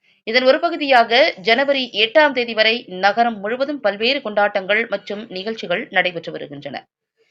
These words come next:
இந்த ஆண்டு நகரத்தில் உள்ள சின்னமான தமிழ்நாடு வேளாண்மை பல்கலைக்கழகத்தின் கட்டிடத்தின் கம்பீரத்தை காட்சிப்படுத்த தேர்வு செய்தனர். இந்த கட்டிடம் பிரம்மாண்டமான இந்தோ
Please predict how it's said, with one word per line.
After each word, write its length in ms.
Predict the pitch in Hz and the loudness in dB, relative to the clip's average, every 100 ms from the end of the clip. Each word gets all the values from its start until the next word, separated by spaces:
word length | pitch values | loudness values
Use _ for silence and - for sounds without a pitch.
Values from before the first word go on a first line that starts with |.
| _ - | _ -4
இந்த 280 | 226 302 311 | 0 4 6
ஆண்டு 360 | 269 247 254 262 | 6 4 0 0
நகரத்தில் 560 | 196 196 277 285 269 | -4 0 2 0 -2
உள்ள 160 | 233 226 | -6 -6
சின்னமான 640 | 220 208 214 214 185 165 - | -6 -6 0 2 4 2 -2
தமிழ்நாடு 500 | 196 214 247 240 220 | 0 4 6 4 4
வேளாண்மை 480 | 196 214 214 208 190 | 2 6 4 2 -4
பல்கலைக்கழகத்தின் 880 | 185 196 202 190 190 190 180 170 | -4 -4 -2 -2 -2 -4 -6 -10
கட்டிடத்தின் 720 | - 202 240 233 233 196 220 - 156 | -2 -2 0 -2 -2 -6 -12 -16 0
கம்பீரத்தை 680 | 196 226 262 247 220 190 | 2 2 0 -2 -2 -6
காட்சிப்படுத்த 640 | 175 180 185 - 170 170 254 190 | 2 2 2 -4 -4 -4 -6 -6
தேர்வு 240 | 180 185 | -8 -8
செய்தனர். 480 | 180 160 160 123 - _ _ _ _ _ _ _ _ _ _ _ _ | -10 -10 -8 -8 -10 _ _ _ _ _ _ _ _ _ _ _ _
இந்த 240 | 269 302 | -2 0
கட்டிடம் 420 | 339 294 285 269 277 180 | 2 2 2 2 0 -2
பிரம்மாண்டமான 880 | 208 240 262 269 254 226 220 226 254 208 | 2 4 4 2 4 2 4 2 0 -4
இந்தோ 240 | 220 233 | -6 0